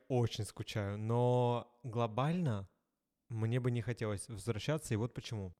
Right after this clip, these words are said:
Во-первых, как ты и сказала, меня там тоже ничего не ждет. И я бы не сказал, что для меня это будет какое-то, знаете, такое домой.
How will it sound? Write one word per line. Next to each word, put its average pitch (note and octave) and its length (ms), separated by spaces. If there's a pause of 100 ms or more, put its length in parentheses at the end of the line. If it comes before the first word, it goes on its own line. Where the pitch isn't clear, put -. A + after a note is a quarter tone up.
(260)
Во-первых, C#3 540
как C3 200
ты B2+ 120
и - 20
сказала, B2 480
меня A#2 260
там B2+ 180
тоже C3 420
ничего A2+ 260
не A#2 120
ждет. G#2+ 440
И - 80
я A#2 200
бы A#2+ 120
не A#2+ 120
сказал, A#2+ 420
что - 200
для G#2+ 160
меня A2 200
это A#2+ 160
будет A2 360 (600)
какое-то, A#2 460
знаете, A2 320
такое G#2+ 280
домой. G#2 720